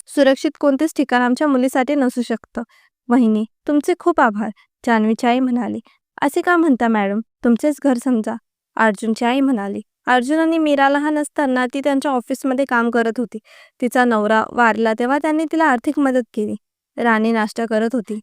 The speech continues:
तर तिची मामी तिच्या तोंडात छोटे छोटे घास घालत होती. तिने विचारले, "राणी, जतीन कुठे आहे?" "वेअरहाऊस," राणीने तोंड उघडले. तिच्या मामीने मान हलवली. इतक्यात अर्जुनचा फोन वाजला. त्याने त्याचा फोन त्याच्या आईकडे दिला. तिने त्याला हॅलो म्हटले आणि भा-,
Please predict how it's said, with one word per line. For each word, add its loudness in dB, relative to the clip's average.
तर 6
तिची -2
मामी 2
तिच्या 0
तोंडात 0
छोटे 0
छोटे -2
घास 0
घालत -2
होती. -10
तिने 2
विचारले, -4
"राणी, 2
जतीन 2
कुठे 0
आहे?" 0
"वेअरहाऊस," 0
राणीने 0
तोंड 2
उघडले. -4
तिच्या 2
मामीने 0
मान 2
हलवली. -4
इतक्यात -2
अर्जुनचा 0
फोन -2
वाजला. -6
त्याने 2
त्याचा 0
फोन 0
त्याच्या 0
आईकडे 2
दिला. -4
तिने 2
त्याला 2
हॅलो 0
म्हटले 0
आणि -2
भा-, -4